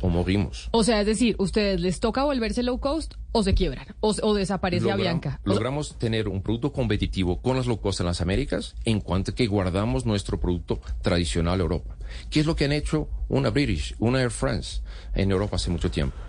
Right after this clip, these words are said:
Speaker 1: Volviendo a las maletas y a, y a su punto, o sea, eh, eh, primero, de nuevo, disculpe por, por el, por su evento, no nos gusta perder una maleta, pero tengo buenas noticias, porque si hay mucha cosa que tenemos aún que mejorar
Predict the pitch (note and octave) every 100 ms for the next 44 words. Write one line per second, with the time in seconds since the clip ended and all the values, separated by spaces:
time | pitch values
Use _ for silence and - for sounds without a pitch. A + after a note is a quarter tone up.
0 | - - G2 A#2+ C3 C#3 B2+ F#2+ G#2 B2
1 | B2+ - F#3 - F2+ - E2+ E2+ - G#2+
2 | D#2+ - A#1+ - - - - - - F2+
3 | F2+ E2+ D2 - E2 D#2+ C2 - - -
4 | - F#2+ A#2 - - D2+ F2 F2+ C2+ -
5 | - - - - - - - - - -
6 | F2 F2+ - A2+ A2 A2+ G2 F2 E2 F2
7 | E2 D#2 - E2 - F2 E2 G#2+ B2 D3+
8 | D3+ - G2+ G2 G2+ F2 G#2+ A#2+ G2 D#2
9 | D#2 D2+ E2 D2+ D#2+ - C3 - - -
10 | - A#2 C3+ D3 D3 C#3+ C#3 B2+ A2 C2
11 | - - - - - - G#2 A2+ G2+ A2
12 | B2+ D#3 E3 - C#3 A2+ G2 G2+ A2 A2
13 | G2 B2 C3+ G2 F2 D2 D2 A#2+